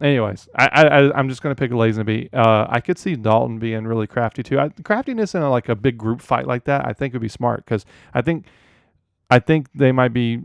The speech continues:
a little more likely to sit back and wait and let some of the other guys tire themselves out. But I think just on brute strength, for me, I don't know. Connery just always seems like, just like this bear of a man. But then again, you know, modern day standards, Craig is shredded like none of the other ones were.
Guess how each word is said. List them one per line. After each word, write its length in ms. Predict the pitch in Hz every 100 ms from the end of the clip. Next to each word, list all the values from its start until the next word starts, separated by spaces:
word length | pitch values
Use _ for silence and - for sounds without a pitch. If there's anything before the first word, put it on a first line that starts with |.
| 123
a 40 |
little 180 | 120 120
more 140 | 117 113
likely 380 | 110 107 117 107
to 320 | - 104 104 -
sit 280 | - - 120
back 240 | 113 104 107
and 120 | 98
wait 160 | 101 110
and 100 | 107
let 100 | 110
some 160 | 110
of 60 | 101
the 40 |
other 120 | 101 101
guys 180 | 101
tire 180 | - -
themselves 380 | - - - 71
out. 180 | - -
But 120 | -
I 100 | 107
think 180 | 107 127
just 140 | 113 110
on 140 | 101
brute 240 | 113 113
strength, 400 | - 113 107 117 _ _ _ _ _ -
for 100 | 113
me, 320 | 147 160 131 -
I 100 | 120
don't 100 | 123
know. 120 | 127 104
Connery 520 | - 139 156 151 127
just 180 | 113 -
always 360 | - 110 104 95
seems 240 | 101 98
like, 220 | 107 -
just 220 | - -
like 140 | 127 120
this 120 | - -
bear 220 | 104 101 98
of 80 |
a 40 | 98
man. 340 | 95 95 95
But 100 | 98
then 140 | 104 101
again, 400 | 98 104 98 95 _ _ _ _ -
you 140 | 120
know, 260 | 107 98 - 123
modern 420 | 110 98 107 101
day 160 | 104
standards, 560 | 101 - 104 101 98 92 _ 151 _ _ _
Craig 300 | - 113 107
is 80 | -
shredded 400 | - 107 104 101
like 160 | 101
none 160 | 98 98
of 80 | 95
the 80 |
other 160 | 92 98
ones 180 | 95 90
were. 280 | 98 101